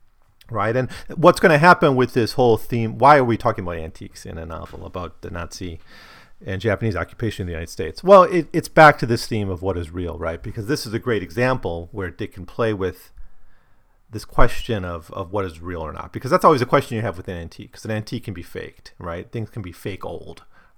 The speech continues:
right? And people can buy tables now that are fake old. People can buy jeans now that are f-, fake dirty even, or, or they're cut up, so they look old,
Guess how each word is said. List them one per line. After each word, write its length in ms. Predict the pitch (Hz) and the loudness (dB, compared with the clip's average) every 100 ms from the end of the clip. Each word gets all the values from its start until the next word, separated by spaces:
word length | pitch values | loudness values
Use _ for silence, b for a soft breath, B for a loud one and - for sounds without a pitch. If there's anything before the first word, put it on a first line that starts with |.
| - | -20
right? 240 | 85 85 | -16 -14
And 180 | 82 82 | -16 -16
people 220 | - - | -16 -12
can 120 | 107 | -6
buy 160 | 92 98 | -4 -4
tables 420 | - 113 87 - | -4 -6 -6 -10
now 160 | 82 82 | -10 -10
that 100 | 82 | -10
are 60 | |
fake 280 | - 90 - | -10 -12 -10
old. 160 | 78 - | -12 -8
People 200 | 131 117 | -6 -2
can 80 | |
buy 140 | 113 104 | 0 -2
jeans 500 | 90 117 107 98 - | -2 -4 -4 -4 -4
now 220 | 87 85 | -4 -4
that 260 | 82 85 - b b b | -8 -10 -12 b b b
are 220 | 90 82 | -10 -10
f-, 160 | - - - | -12 -20 -20
fake 560 | - - 110 98 - _ - | -12 -4 -4 -4 -10 _ -10
dirty 460 | 92 98 87 85 - | -10 -10 -12 -18 -16
even, 340 | 113 87 - 85 | -12 -12 -12 -14
or, 240 | 82 80 87 | -14 -12 -10
or 180 | 85 80 - - | -10 -12 -14 -10
they're 120 | 82 | -10
cut 300 | - 135 104 | -4 0 0
up, 240 | 85 - - b b b 101 | -2 -6 -12 b b b -16
so 100 | - | -12
they 120 | 98 | -8
look 200 | 110 135 | -4 -4
old, 400 | 113 101 90 90 | -4 -6 -6 -8